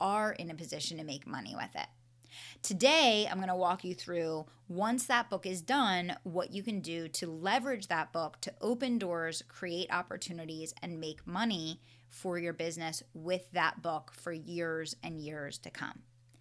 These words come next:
So the best way possible to be thinking about your book and how it's going to make money for you in your business is that it is the best business card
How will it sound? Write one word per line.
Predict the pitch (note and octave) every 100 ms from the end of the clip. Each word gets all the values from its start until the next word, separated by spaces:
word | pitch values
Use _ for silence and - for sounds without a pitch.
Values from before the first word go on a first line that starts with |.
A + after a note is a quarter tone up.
| - - - -
So | - C#4
the | B3+
best | - C#4+ E4+ -
way | G#4
possible | G4 A3 G3+ - F#3 F3+
to | E3+
be | F3 -
thinking | F3 F3+ F#3+ F#3
about | E3 D#3+ D#3+ D#3+ -
your | D#3+ F3 F#3+
book | D3 E3 D3 D3+ -
and | E3
how | F3 F3+ F3
it's | F3+ -
going | E3 E3
to |
make | E3 E3+
money | E3 D#3+ D#3+
for | D3+
you | D#3+ D#3 D3+
in | D#3
your | D#3
business | D#3 D3+ D3+ D3+ - - - - -
is | G#3
that | A3 -
it | G#3+
is | A3+ -
the | G3 D3+ -
best | E3+ D#3+ G#3+ - - - D#3 -
business | A3 F#3 E3+ -
card | - D#3 D#3 D3+ D3+